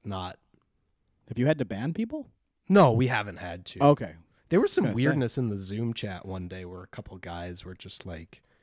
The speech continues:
Speaker 1: being dicks, essentially, and they had to be admonished, which is weird.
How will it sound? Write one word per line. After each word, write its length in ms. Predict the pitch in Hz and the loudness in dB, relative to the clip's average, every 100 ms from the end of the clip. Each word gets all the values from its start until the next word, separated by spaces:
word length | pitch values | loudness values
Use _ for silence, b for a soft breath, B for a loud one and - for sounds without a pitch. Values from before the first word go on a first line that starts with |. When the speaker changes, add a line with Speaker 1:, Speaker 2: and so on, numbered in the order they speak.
| _ _ _ _ | _ _ _ _
Speaker 1:
being 280 | - 90 82 - | -10 -10 -10 -12
dicks, 380 | 82 - - | -12 -12 -16
essentially, 640 | - - 113 - - 107 101 | -14 -12 -12 -12 -12 -12 -14
and 160 | 113 117 _ _ _ _ _ _ _ _ - - | -16 -20 _ _ _ _ _ _ _ _ -20 -14
they 80 | 95 | -10
had 180 | 98 | -10
to 80 | - | -8
be 140 | 101 98 | -6 -6
admonished, 720 | 90 90 92 92 - - - _ _ _ _ _ _ _ _ _ | -6 -8 -6 -6 -8 -12 -16 _ _ _ _ _ _ _ _ _
which 120 | - | -12
is 140 | 101 - | -12 -8
weird. 140 | 92 | -2